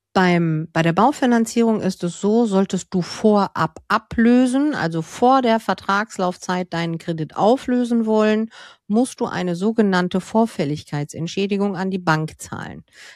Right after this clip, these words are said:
Das ist quasi Strafgeld. Das Thema hast du beim Privatkredit nicht so wie bei der Baufinanzierung. Du hast hier die Möglichkeit, auch vorzeitig deinen Kredit abzulösen.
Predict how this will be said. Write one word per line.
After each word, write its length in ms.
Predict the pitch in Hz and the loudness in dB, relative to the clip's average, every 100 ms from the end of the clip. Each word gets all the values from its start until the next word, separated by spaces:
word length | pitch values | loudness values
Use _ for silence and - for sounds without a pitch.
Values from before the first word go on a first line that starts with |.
| _ - | _ -4
Das 300 | 160 - - | -4 -4 -8
ist 540 | 151 185 - - - _ _ | -4 -4 -6 -16 -20 _ _
quasi 340 | - 165 175 | -2 0 0
Strafgeld. 920 | 165 - 131 131 - - 131 - - _ _ _ _ _ _ - - - - _ | -6 -2 -2 -2 -6 -10 -10 -12 -20 _ _ _ _ _ _ -20 -20 -20 -20 _
Das 240 | 190 190 - | -2 -2 -2
Thema 540 | 262 285 294 254 247 | 0 2 4 4 4
hast 300 | 233 240 - | 2 0 -2
du 80 | 220 | 0
beim 340 | 196 190 196 | 2 2 0
Privatkredit 1400 | - 190 160 165 185 247 - - 277 247 285 302 - - _ | -2 -4 -2 0 0 0 -4 -6 -6 0 0 0 -4 -18 _
nicht 720 | 180 196 208 233 247 - - - | -2 0 4 4 2 -4 -10 -6
so 520 | 170 165 185 196 180 | -6 -4 -2 -2 0
wie 160 | 175 165 | 0 0
bei 160 | 160 | 0
der 120 | 156 | 0
Baufinanzierung. 1120 | 147 180 240 269 262 262 - 269 262 269 277 302 _ - - _ | 0 0 0 0 0 -2 -2 0 2 0 0 -4 _ -20 -20 _
Du 160 | 185 160 | -6 -2
hast 280 | 202 226 - | -2 -2 -2
hier 180 | 226 | 0
die 100 | 202 | 2
Möglichkeit, 800 | 185 185 220 214 208 - 175 156 - | 2 2 2 0 -6 -2 -2 -2 0
auch 420 | - 196 285 - | 2 4 4 2
vorzeitig 880 | - - 214 233 - 254 262 - 254 | -6 2 4 4 0 0 0 -2 -6
deinen 300 | - 180 180 | -2 -2 -2
Kredit 440 | 170 185 156 147 - | -4 -4 -4 -4 -4
abzulösen. 840 | 170 - 240 226 240 254 262 302 | -4 -4 -2 2 2 2 0 -2